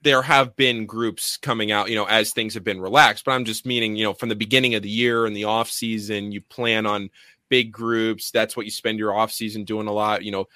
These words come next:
selling group sale, all that stuff. And, and certainly over the last, you know, month or two, as things have opened up, the groups have started to come back out. But, uh,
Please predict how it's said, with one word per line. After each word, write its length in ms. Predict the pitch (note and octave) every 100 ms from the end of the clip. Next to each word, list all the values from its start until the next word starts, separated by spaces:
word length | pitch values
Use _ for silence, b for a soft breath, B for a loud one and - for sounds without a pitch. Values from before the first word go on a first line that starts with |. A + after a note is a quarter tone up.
| b
selling 520 | - - A#2+ A#2 A2+
group 280 | G#2+ A#2 A2+
sale, 360 | - A#2 A2 G#2+
all 240 | A2 B2
that 220 | A2+ G2 -
stuff. 320 | - G2 -
And, 180 | A2 G#2+ b b b -
and 300 | C#3+ C3 A#2
certainly 540 | - D3+ C3 B2+ A2+
over 180 | A2+ G#2+
the 80 | G#2+
last, 460 | G#2+ G#2 G2+ - -
you 100 | G#2
know, 140 | F#2+
month 340 | G2+ A2 G#2+
or 100 | G#2+
two, 260 | G2+ - G#2
as 100 | G2
things 220 | G#2 G2+
have 160 | G#2 F#2+
opened 340 | F#2+ - C3+
up, 280 | G#3 B2+ -
the 80 | A#2
groups 320 | A#2 G#2+ -
have 100 | G2+
started 320 | - G#2 G2
to 80 | F#2+
come 200 | - G2+
back 380 | F#2+ F2+ E2+ -
out. 300 | F2 F2+ - b b b b -
But, 280 | B2 - -
uh, 220 | B2+